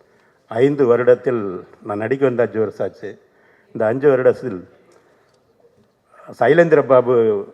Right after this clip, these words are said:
யூனிஃபார்ம் போட்டிருந்த நேரத்தை விட நான் அதிகமாக யூனிஃபார்ம் போட்டிருந்திருக்கேன்.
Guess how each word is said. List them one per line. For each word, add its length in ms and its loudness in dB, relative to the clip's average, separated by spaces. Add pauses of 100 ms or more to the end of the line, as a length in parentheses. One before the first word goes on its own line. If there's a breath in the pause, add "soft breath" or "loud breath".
(360)
யூனிஃபார்ம் 440 -2
போட்டிருந்த 340 -2
நேரத்தை 360 2
விட 140 0
நான் 200 -2
அதிகமாக 460 -2
யூனிஃபார்ம் 480 -4
போட்டிருந்திருக்கேன். 600 -12